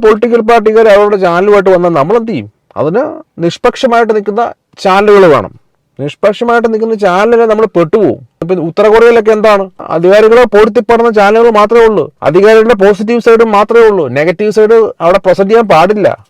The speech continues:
എന്താ പ്രശ്നം വെച്ച് കഴിഞ്ഞാൽ ആ നാട്ടിൽ ജീവിക്കുന്നവർക്ക് ആ നാട്ടിലെ നെഗറ്റീവ് സൈഡ്സ് ഒന്നും അറിയാൻ പറ്റില്ല. അവർക്കൊരു സംശയം തോന്നും, എന്താ ഇവിടെ എന്തോ ഒരു പ്രശ്നമുണ്ട്. ക്ലിയർ ആയിട്ട് അറിയാനുള്ള സാധ്യതയില്ല. ലോകത്തുള്ള മറ്റൊരു കാര്യം അവരറിയുന്നില്ല.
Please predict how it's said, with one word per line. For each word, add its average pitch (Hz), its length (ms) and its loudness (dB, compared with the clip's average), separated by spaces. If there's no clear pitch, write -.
എന്താ 151 200 -2
പ്രശ്നം 214 220 -4
വെച്ച് 233 140 -6
കഴിഞ്ഞാൽ 226 240 -2
ആ 123 100 -4
നാട്ടിൽ 185 300 -2
ജീവിക്കുന്നവർക്ക് 214 680 -4
ആ 143 100 0
നാട്ടിലെ 190 380 2
നെഗറ്റീവ് 190 440 -2
സൈഡ്സ് 214 300 -4
ഒന്നും 214 120 -4
അറിയാൻ 208 220 0
പറ്റില്ല. 190 360 -4
അവർക്കൊരു 170 300 2
സംശയം 214 440 0
തോന്നും, 185 260 0
എന്താ 135 200 -2
ഇവിടെ 175 160 2
എന്തോ 180 160 -2
ഒരു 190 80 0
പ്രശ്നമുണ്ട്. 175 580 -2
ക്ലിയർ 151 460 2
ആയിട്ട് 220 200 2
അറിയാനുള്ള 233 280 2
സാധ്യതയില്ല. 220 600 0
ലോകത്തുള്ള 185 460 2
മറ്റൊരു 214 440 0
കാര്യം 214 220 2
അവരറിയുന്നില്ല. 220 680 2